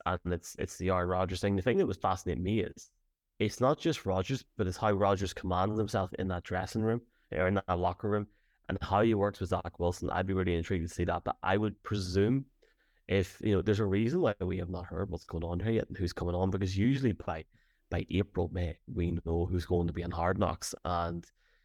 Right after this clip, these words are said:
it's, it's taken a while this year. I mean, it should be on T V at the end of next month for the start of August, so it's, uh,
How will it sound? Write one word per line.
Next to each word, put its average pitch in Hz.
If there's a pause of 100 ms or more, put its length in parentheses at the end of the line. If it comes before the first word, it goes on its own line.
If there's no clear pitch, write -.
(460)
it's, -
it's 95
taken 117
a 117
while 113
this 113
year. 95
I 92
mean, 92
it 92
should 110
be 120
on 117
T 107
V 104
at 127
the 95
end 90
of 87
next 92
month 92
for 95
the 87
start 101
of 95
August, 117
so 101
it's, -
uh, 95